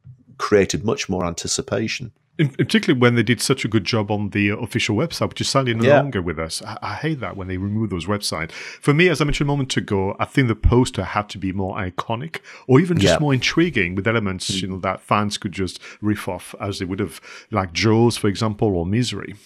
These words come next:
Speaker 1: Yeah. And, you know, actually, if you watch the film, there was, there was several, there was the main plot about the organ trafficking,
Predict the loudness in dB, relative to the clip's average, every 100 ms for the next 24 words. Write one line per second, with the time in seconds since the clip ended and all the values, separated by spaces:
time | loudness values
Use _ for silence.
0 | _ _ _ _ _ 2 2 2 -6 -10
1 | -8 -10 0 2 4 2 0 -2 -8 -18
2 | -20 _ -2 2 4 6 6 2 -6 _
3 | _ _ 2 4 2 4 4 4 4 2
4 | -2 0 4 6 4 2 4 4 2 0
5 | 0 2 4 4 4 4 2 2 0 2
6 | 2 6 6 4 0 -4 -6 -4 -2 0
7 | 0 2 2 0 -4 -10 -8 -8 -8 -8
8 | -6 -8